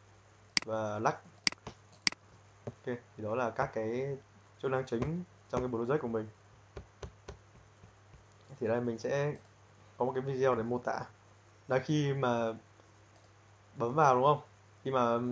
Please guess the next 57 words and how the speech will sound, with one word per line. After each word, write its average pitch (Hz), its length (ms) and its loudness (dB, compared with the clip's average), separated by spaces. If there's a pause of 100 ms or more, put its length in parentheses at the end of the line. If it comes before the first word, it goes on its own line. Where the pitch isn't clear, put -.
(120)
bắt 160 140 6
đầu 131 100 8
một 123 100 2
cái 117 100 2
cắm 131 220 0
nguồn 135 160 6
một 120 60 2
cái 117 180 2
thì 139 80 -2
nó 123 80 0
sẽ 156 160 0
hiển 127 200 2
thị 131 140 -6
là 113 360 0
cái 127 120 -2
dòng 117 140 0
chữ 156 260 -4 (760)
I 131 60 4
O 131 80 6
T 131 80 -4 (120)
Programming 127 560 4
by 123 120 2
Lumi 123 320 0
Smart 139 280 -6
Home 131 220 2
đúng 120 100 -2
không? 139 140 4 (1200)
Tiếp 143 120 -2
theo 139 160 6
này, 117 120 2 (520)
ở 120 60 -6
đây 123 100 4
nó 127 80 2
sẽ - 100 -6
chờ 127 260 4
nút 139 120 -2
bấm. 120 280 2
Khi 143 80 -2
mà 127 100 2
mình 120 200 -2
bấm 165 440 0 (520)
một 123 200 0
trong 131 200 0
bốn 127 160 6
nút 175 100 4
này 127 140 4
đi 127 120 0 (120)
thì 110 400 -4
cái 113 100 -2
led 151 160 2
sẽ - 80 -4
đảo 113 240 2
đúng 117 100 0
không? 135 140 2 (1160)
Ok, 117 220 -6
mình 113 280 -12 (220)
sẽ - 140 -20